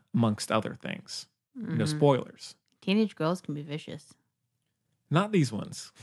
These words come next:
Speaker 1: <laughs>
Speaker 2: Aw,
Speaker 1: But,
Speaker 2: nice.
Speaker 1: I mean, I mean, they try their,
Speaker 2: Good.
Speaker 1: they
Speaker 2: I'm
Speaker 1: tr-
Speaker 2: glad they show a good representation of teenage
Speaker 1: I mean, they
Speaker 2: girls.
Speaker 1: try their best, but, I mean, they're, they're in these tiny, tiny little tunnels and stuff. I mean, any,
Speaker 2: Mm.
Speaker 1: anybody would be unable to do much.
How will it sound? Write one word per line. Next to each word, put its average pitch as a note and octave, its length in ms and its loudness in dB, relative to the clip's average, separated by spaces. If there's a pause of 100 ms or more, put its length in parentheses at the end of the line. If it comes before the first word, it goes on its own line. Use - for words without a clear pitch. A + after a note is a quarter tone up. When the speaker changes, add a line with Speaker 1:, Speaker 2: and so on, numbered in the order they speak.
Speaker 1:
<laughs> - 180 -12
Speaker 2:
Aw, D4+ 160 8
Speaker 1:
But, F#3+ 360 10
Speaker 2:
nice. F#3 420 8
Speaker 1:
I C#3 60 8
mean, D#3 80 8
I E3 40 10
mean, F3 140 10
they F3 140 12
try - 180 10
their, G#3 80 12 (300)
Speaker 2:
Good. F3+ 80 10
Speaker 1:
they G#3+ 40 12
Speaker 2:
I'm A3+ 60 4
Speaker 1:
tr- A3+ 60 2
Speaker 2:
glad G#3+ 260 12
they F#3 100 2
show F#3 200 2
a E3+ 40 2
good F3+ 220 0
representation D#3 640 -2
of - 80 -8
teenage C#3+ 200 2
Speaker 1:
I D3 60 8
mean, D3 160 8
they D3 60 12
Speaker 2:
girls. C3+ 100 6
Speaker 1:
try G3 140 6
their B2+ 140 6
best, G2+ 440 4
but, G2 140 0
I - 40 -4
mean, G2+ 180 -2
they're, G2 260 2 (340)
they're A#2+ 180 4
in B2+ 100 4
these A#2 160 2
tiny, B2+ 320 4 (120)
tiny C3 340 2
little G#2 420 0 (380)
tunnels A2+ 500 -2
and G2 100 -10
stuff. - 280 -8
I - 60 -8
mean, G#2+ 320 0
any, C3+ 160 8
Speaker 2:
Mm. - 200 2
Speaker 1:
anybody G#2+ 360 4
would G2 140 0
be - 280 -4 (1500)
unable G2+ 320 0
to - 180 -4
do C3+ 200 -4
much. - 440 -4